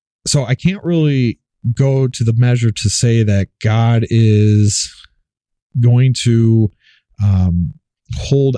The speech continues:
out until a seven-year tribulation. A-, and I think people pick this seven-year, three and a half years of peace, three and a half years of chaos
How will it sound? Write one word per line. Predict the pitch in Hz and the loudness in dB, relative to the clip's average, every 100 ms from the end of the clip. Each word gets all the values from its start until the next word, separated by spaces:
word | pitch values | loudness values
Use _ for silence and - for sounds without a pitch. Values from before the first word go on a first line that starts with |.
| - | -4
out | 104 117 131 - - _ _ _ _ _ _ _ - | -2 0 -2 -6 -20 _ _ _ _ _ _ _ -4
until | 127 117 120 104 | -2 0 -2 -2
a | |
seven-year | - 127 123 110 | -2 -2 -2 -2
tribulation. | 107 104 95 85 - - - _ _ _ _ _ _ _ _ _ - | -2 -2 -2 -4 -6 -12 -16 _ _ _ _ _ _ _ _ _ -6
A-, | 110 | -4
and | 135 127 | -2 0
I | 120 | 0
think | 147 127 | -2 -2
people | 135 120 | -4 -4
pick | - 123 - | -2 -4 -2
this | 120 - | -4 -4
seven-year, | - 120 120 113 110 | -2 0 2 2 0
three | - 123 | 0 0
and | |
a | 120 | 0
half | 113 | 0
years | 113 | -2
of | 104 | -2
peace, | - 113 - | -2 -2 -2
three | 113 | -2
and | 110 | 0
a | |
half | 107 | 0
years | 107 101 | 2 2
of | 101 95 | 2 -2
chaos | - 107 101 98 - | -2 -2 0 -2 -4